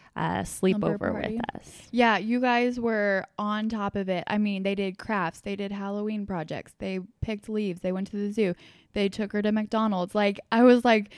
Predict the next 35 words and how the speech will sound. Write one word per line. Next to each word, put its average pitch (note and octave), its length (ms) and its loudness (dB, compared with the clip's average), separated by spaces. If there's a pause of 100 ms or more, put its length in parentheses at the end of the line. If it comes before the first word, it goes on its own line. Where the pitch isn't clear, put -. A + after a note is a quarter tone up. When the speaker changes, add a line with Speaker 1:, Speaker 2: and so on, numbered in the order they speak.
(300)
Speaker 2:
"What C4 240 6
did G4 220 2
you E4 120 8
guys D#4 400 4
do?" C4 560 8
And G#3 180 2
then G#3+ 260 2
y'all G#3 260 2
listed A3+ 400 2
stuff A3+ 280 2
for, A#3 100 -2
like, G#3 200 0
a G3+ 80 2
good G#3 300 2
ten G#3 200 4
minutes. G3 280 0
I G3 80 2
was G3 100 -2
like, F3+ 240 0 (260)
"Dang, G3+ 720 2
that G#3 200 0
sounds A3 280 -2
like G#3 220 -2
the G3 100 0
best G3+ 320 0
slumber A3+ 260 8
party G#3+ 460 4
ever." G3 640 4
Speaker 1:
We A3 140 8
played F#3+ 280 4
card A#3 300 6
games. A3 280 6
We F#3+ 100 2
did F3 240 -2
puzzles. G#3+ 680 0